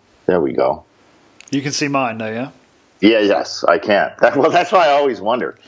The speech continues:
Speaker 2: Always
Speaker 1: Yeah, so
Speaker 2: the long hair is back. <laughs>
Speaker 1: The long hair is back. Well, no, it's always been there. You know, I,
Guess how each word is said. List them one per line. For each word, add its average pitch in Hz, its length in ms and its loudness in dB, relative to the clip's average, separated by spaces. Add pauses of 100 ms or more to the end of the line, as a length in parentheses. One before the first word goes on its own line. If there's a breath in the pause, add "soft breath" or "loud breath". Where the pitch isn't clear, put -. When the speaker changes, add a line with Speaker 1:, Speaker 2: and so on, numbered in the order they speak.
Speaker 2:
Always 214 260 2
Speaker 1:
Yeah, - 40 -6
so 101 240 0 (220)
Speaker 2:
the 151 100 -2
long 170 200 -2
hair 175 180 -2
is 151 100 -6
back. 127 500 -4
<laughs> - 60 -20 (580 loud breath)
Speaker 1:
The 127 340 0
long 127 320 -8
hair 123 260 0
is - 160 -16
back. - 560 -12
Well, 233 160 4
no, 240 220 2
it's - 160 -4
always 208 320 2
been 202 140 -2
there. - 140 -6 (200 loud breath)
You 170 80 2
know, 202 140 4
I, 196 200 0